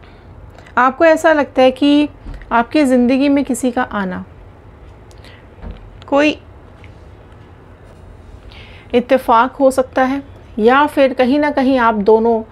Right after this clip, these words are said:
एक दूसरे से connected हो, या तो आप लोगों का कोई past relationship हो सकता है या फिर कोई ऐसा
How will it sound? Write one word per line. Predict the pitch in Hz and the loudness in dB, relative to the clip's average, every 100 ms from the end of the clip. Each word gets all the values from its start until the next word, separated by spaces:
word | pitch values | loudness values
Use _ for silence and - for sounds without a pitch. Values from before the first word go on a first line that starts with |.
| - - - - | -20 -20 -20 -6
एक | - 254 220 | -2 0 2
दूसरे | 254 254 285 | 0 2 -2
से | 285 | -2
connected | 285 226 202 202 254 254 | -2 0 0 0 2 2
हो, | 262 247 | 0 -4
या | 226 240 | 0 2
तो | 240 277 | 2 2
आप | 247 247 | 2 2
लोगों | 262 262 262 | 0 2 0
का | 254 262 | 0 -2
कोई | 262 254 254 | 2 2 2
past | 240 220 202 220 - - | -2 -2 -2 -4 -8 -10
relationship | 220 208 214 208 233 247 277 262 | -2 2 2 2 0 0 -2 2
हो | 254 | 2
सकता | 254 247 254 | 0 -2 -2
है | 247 254 262 - - - - | -2 -4 -8 -20 -20 -14 -2
या | 240 294 311 | 2 2 0
फिर | 311 233 220 | 0 0 0
कोई | 220 247 254 294 | 0 2 2 2
ऐसा | - 226 226 277 | -2 -4 0 -2